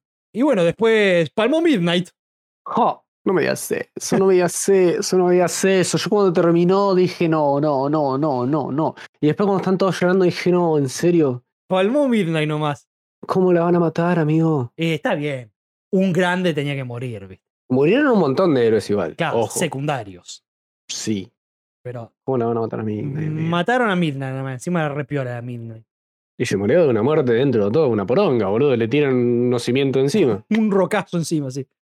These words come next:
Speaker 1: Bueno, le
Speaker 2: Concha
Speaker 1: tiran el
Speaker 2: de la
Speaker 1: rocazo
Speaker 2: hermana.
Speaker 1: encima y cae desde una altura
Speaker 2: Sí, cae muy alto.
Speaker 1: gigantesca.
Speaker 2: Y Midnight no es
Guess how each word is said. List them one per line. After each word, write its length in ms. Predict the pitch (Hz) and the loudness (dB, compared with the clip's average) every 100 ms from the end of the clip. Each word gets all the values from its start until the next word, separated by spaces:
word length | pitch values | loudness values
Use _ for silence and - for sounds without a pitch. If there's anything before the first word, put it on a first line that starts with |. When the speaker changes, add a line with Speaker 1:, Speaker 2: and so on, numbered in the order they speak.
| _ _ | _ _
Speaker 1:
Bueno, 160 | 170 139 | -4 0
le 40 | |
Speaker 2:
Concha 120 | 190 175 | 0 0
Speaker 1:
tiran 100 | 175 | 0
el 60 | |
Speaker 2:
de 40 | 156 | 0
la 60 | |
Speaker 1:
rocazo 140 | 165 214 | 0 0
Speaker 2:
hermana. 80 | 190 | 0
Speaker 1:
encima 320 | - 208 185 | 0 0 0
y 100 | 139 | -2
cae 220 | 160 151 | -4 -2
desde 160 | 143 143 | -2 -4
una 80 | 135 | -6
altura 460 | 127 143 131 110 _ _ _ _ _ _ - | -6 -6 -8 -10 _ _ _ _ _ _ -10
Speaker 2:
Sí, 160 | - - | -8 -6
cae 140 | 87 | -8
muy 160 | - - | -10 -12
alto. 140 | - | -12
Speaker 1:
gigantesca. 720 | - 127 120 120 113 120 - | -12 -12 -10 -10 -10 -8 -6
Speaker 2:
Y 60 | 101 | -2
Midnight 380 | 107 117 120 104 | 0 0 0 0
no 100 | 107 | 0
es 360 | 101 - - | -2 -6 -16